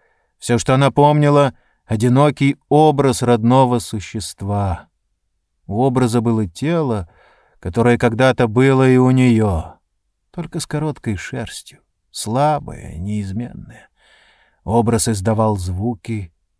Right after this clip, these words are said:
особенные звуки специально для неё. Она захотела услышать звуки, но не смогла.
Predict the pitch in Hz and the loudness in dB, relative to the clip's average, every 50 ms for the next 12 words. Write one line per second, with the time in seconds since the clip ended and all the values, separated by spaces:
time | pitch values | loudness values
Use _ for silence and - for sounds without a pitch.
0 | _ _ _ _ - - - - - 123 127 123 107 110 107 101 101 98 98 95 | _ _ _ _ -10 -8 -6 -2 2 2 2 2 2 0 -2 -2 -2 -2 -2 -4
1 | 92 87 92 85 92 113 123 113 _ - 90 - - - - 104 92 - - - | -4 -6 -6 -6 -6 -6 -8 -8 _ -16 -16 -16 -16 -14 -12 -12 -12 -10 -10 -10
2 | 92 85 87 113 147 160 165 156 156 156 143 139 135 139 143 143 139 131 120 110 | -8 -6 -4 -4 -4 -6 -6 -8 -10 -10 -12 -12 -12 -12 -10 -10 -10 -10 -10 -8
3 | 101 95 90 85 - _ _ _ _ _ _ _ _ _ _ _ _ _ _ _ | -8 -6 -8 -8 -10 _ _ _ _ _ _ _ _ _ _ _ _ _ _ _
4 | - 127 170 196 185 165 175 - 190 170 - 185 185 175 175 170 170 151 - - | 0 2 4 4 4 4 2 2 2 2 4 4 4 6 6 6 4 4 2 2
5 | 147 185 185 160 - 160 143 131 135 139 160 165 143 - 147 135 139 147 151 151 | 4 4 4 4 4 2 2 2 4 4 4 4 4 2 2 2 4 4 4 4
6 | 151 135 - - 147 143 143 131 123 123 120 117 117 101 - | 2 2 2 2 2 2 2 4 4 4 6 6 6 4 2